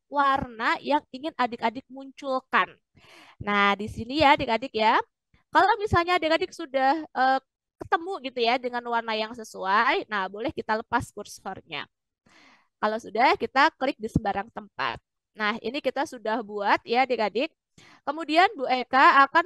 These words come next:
mencoba mencari elemen tanah adik-adik ya, tanah. Nah, cara di sini juga akan langsung muncul ya adik-adik ya, banyak banget elemen yang bisa adik-adik gunakan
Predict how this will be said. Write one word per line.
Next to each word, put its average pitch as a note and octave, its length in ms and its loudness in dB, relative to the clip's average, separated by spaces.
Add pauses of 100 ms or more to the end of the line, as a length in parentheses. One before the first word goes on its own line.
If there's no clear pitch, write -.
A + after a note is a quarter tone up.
mencoba C#4 560 -2
mencari C4+ 560 0
elemen A#3+ 480 0
tanah C4+ 520 2
adik-adik G3 520 -4
ya, F#3 320 4 (240)
tanah. A#3+ 560 0 (880)
Nah, G3+ 320 2
cara D#4 480 8
di C4 160 -2
sini C4 480 -4 (320)
juga A3+ 560 0
akan A3+ 560 0
langsung A3+ 560 -2
muncul B3+ 480 -12
ya C#4+ 240 2
adik-adik B3 400 -4
ya, A#3+ 160 2
banyak G#3+ 1040 2
banget G#3+ 400 -4
elemen G#3+ 720 -2 (480)
yang C#4+ 320 2
bisa A#3+ 400 0
adik-adik A#3 480 0
gunakan G#3+ 640 -4